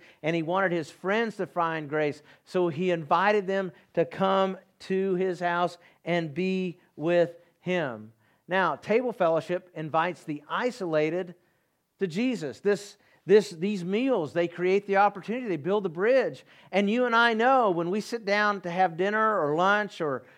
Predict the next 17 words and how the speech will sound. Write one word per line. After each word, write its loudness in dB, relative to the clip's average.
or 2
whatever 6
with 0
someone, -2
that 0
there's -2
gonna 0
be 2
some -8
conversation. -2
At -2
least -4
you -2
hope 2
there 0
is, 0
right? 2